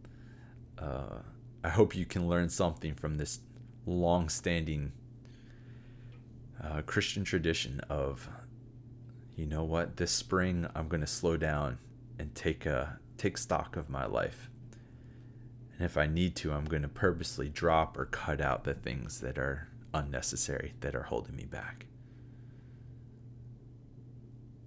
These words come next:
Wouldn't that be wonderful if we all did that? So in the next couple weeks,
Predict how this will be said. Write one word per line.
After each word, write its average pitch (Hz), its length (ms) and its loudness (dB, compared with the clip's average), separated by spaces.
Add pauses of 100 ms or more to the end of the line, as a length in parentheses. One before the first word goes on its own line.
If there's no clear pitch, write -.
(480)
Wouldn't 95 140 0
that - 180 2
be 78 80 2
wonderful 73 500 0
if - 120 -6
we 64 100 0
all 58 140 0
did - 220 -8
that? - 220 -8 (2500)
So - 140 10
in 110 80 12
the 104 80 8
next 123 320 8
couple 104 280 8
weeks, 85 420 4